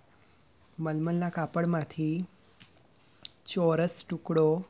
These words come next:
કટ કરવાનો છે. પછીથી પહેલાં આપણે મેન્ડ બનાવવી પડશે. નીચેનું યુ આકારનું હોય એ, એના માટે જોઈશે રૂ. રૂને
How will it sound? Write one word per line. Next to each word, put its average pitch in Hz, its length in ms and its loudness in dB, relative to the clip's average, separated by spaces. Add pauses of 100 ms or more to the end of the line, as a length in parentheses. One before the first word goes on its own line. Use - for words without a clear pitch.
(160)
કટ 160 220 -4
કરવાનો 143 500 -6
છે. 151 340 -2 (640)
પછીથી 165 840 -2 (920)
પહેલાં 170 280 6
આપણે 175 240 6
મેન્ડ 160 540 8
બનાવવી 143 420 -2
પડશે. 143 380 -4
નીચેનું 160 520 2
યુ 147 320 4
આકારનું 160 680 6
હોય 175 260 2 (320)
એ, 147 240 2 (520)
એના 165 200 2
માટે 170 260 2
જોઈશે 160 380 4
રૂ. 143 420 4 (400)
રૂને 175 680 6